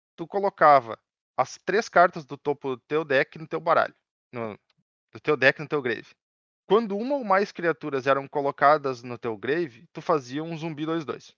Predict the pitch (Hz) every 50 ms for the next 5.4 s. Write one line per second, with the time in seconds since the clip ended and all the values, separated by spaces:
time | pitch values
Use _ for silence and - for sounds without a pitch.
0 | _ _ _ _ _ _ _ _ _ - 143 - - 185 175 170 185 175 196 -
1 | 214 - 190 165 180 175 - - - 170 160 - 156 143 131 123 113 107 - -
2 | 135 147 160 - - 170 - 165 147 151 160 175 - 185 170 170 170 165 156 147
3 | 143 143 156 170 175 180 165 147 147 151 156 151 - - 170 147 123 - - 120
4 | _ _ _ _ _ _ _ _ _ _ _ _ - 151 147 143 - 139 135 143
5 | 160 143 156 190 208 240 -